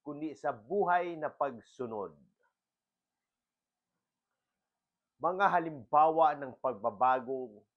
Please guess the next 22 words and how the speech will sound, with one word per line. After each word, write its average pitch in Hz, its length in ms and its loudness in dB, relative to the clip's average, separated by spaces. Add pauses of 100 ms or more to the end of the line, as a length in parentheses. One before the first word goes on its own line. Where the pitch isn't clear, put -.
(460)
sa - 240 -12
kasalukuyang 107 960 -12
panahon, 113 640 -8 (1700)
ang 156 240 -6
pagkalat 160 720 -2 (160)
ng 143 80 -8
maling 147 320 -6
impormasyon 135 1200 -6 (160)
sa 131 80 -8
social 113 480 -12
media. 82 400 -14 (2500)
Tulad 147 320 0
ng 135 160 -8
mga 135 240 -6
taong 131 560 -2 (160)
kulang 165 480 2
sa - 320 -8
kaalaman 160 720 0
sa 143 160 -6
banal 131 400 -2 (160)
na 127 80 -8
Espiritu. 123 880 -8